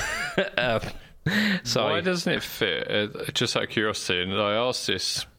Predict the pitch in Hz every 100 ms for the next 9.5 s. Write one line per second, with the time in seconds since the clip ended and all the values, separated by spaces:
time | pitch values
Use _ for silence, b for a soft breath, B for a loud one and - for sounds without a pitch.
0 | _ _ - _ _ 107 - 107 101 -
1 | - - - 117 117 110 110 - 98 113
2 | 101 98 - - 107 - 113 113 - 110
3 | - 104 - 101 - 110 - - 98 98
4 | - - _ _ _ - - 104 - -
5 | 98 - - 104 98 101 - 113 120 135
6 | 147 - - B _ _ - 113 117 110
7 | - 117 113 123 117 117 113 - 143 127
8 | 123 - - - - 143 135 - - 165
9 | 156 107 104 104 -